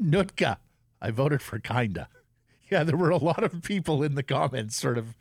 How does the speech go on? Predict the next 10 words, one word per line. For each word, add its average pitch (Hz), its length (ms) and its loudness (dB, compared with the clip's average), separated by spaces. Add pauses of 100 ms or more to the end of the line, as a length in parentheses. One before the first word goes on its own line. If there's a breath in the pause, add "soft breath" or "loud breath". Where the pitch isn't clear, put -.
(480 loud breath)
having 180 320 0
to 165 120 -4
talk 180 400 -2
themselves 156 680 0
into 151 300 0
one 147 280 2
or 131 120 -2
talk - 320 -2
themselves 127 500 -2
out 131 300 0